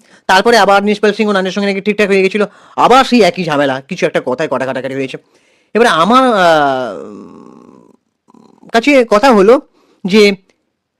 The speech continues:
এটা যদি ভেতরে মিটমাট করতে না পারে, যদি মিডিয়ার সামনে এটা চলে আসে,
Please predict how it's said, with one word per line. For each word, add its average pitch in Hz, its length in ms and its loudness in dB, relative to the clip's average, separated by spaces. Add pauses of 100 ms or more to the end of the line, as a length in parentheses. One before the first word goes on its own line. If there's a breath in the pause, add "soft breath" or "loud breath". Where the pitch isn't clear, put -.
(100)
এটা 196 180 2
যদি 269 160 0
ভেতরে 180 420 0
মিটমাট 247 340 2
করতে 262 220 0
না 196 160 0
পারে, 156 260 0
যদি 208 140 -2
মিডিয়ার 208 300 2
সামনে 240 280 0
এটা 226 100 4
চলে 185 280 2
আসে, 160 200 -4